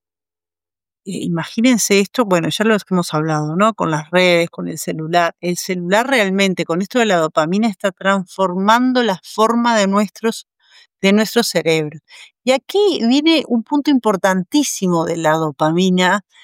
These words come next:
y de qué pasa con, con estos estímulos que estamos recibiendo, eh, de malos hábitos. Entonces, hay una desconexión de las recompensas naturales.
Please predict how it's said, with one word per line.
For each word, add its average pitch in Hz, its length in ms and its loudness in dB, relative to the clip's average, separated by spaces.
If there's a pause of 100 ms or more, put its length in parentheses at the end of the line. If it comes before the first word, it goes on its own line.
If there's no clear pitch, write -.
(300)
y 185 220 0
de 185 240 0
qué 254 140 0
pasa 262 600 -2
con, 190 340 -2 (100)
con 196 280 2
estos 254 640 0
estímulos 226 1120 0 (180)
que 180 100 -6
estamos 190 400 -2
recibiendo, 190 960 0
eh, 170 220 -8 (160)
de 170 140 -6
malos 180 480 0
hábitos. 143 640 -6 (200)
Entonces, 180 460 -4 (400)
hay 277 220 0
una 262 200 2
desconexión 233 1300 0 (160)
de 196 80 -2
las 185 200 -2
recompensas 185 760 -2
naturales. 180 800 0